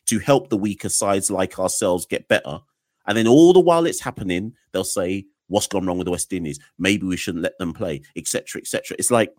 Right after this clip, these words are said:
we can all see where this is going. We'll all make arrogant statements about it, but do nothing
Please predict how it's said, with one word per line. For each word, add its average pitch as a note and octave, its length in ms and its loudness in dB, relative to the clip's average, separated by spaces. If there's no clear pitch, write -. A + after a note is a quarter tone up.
we B2 100 4
can C#3+ 180 4
all G#3 180 4
see F#3+ 300 -2
where E3+ 140 0
this E3 200 -4
is D3+ 120 -4
going. F2 460 -4
We'll A2+ 160 2
all E3+ 160 6
make F3+ 320 -4
arrogant D3 400 -2
statements C3 520 -6
about G2 440 -6
it, - 180 -8
but F2+ 160 -8
do G#2 180 -2
nothing A2+ 720 -4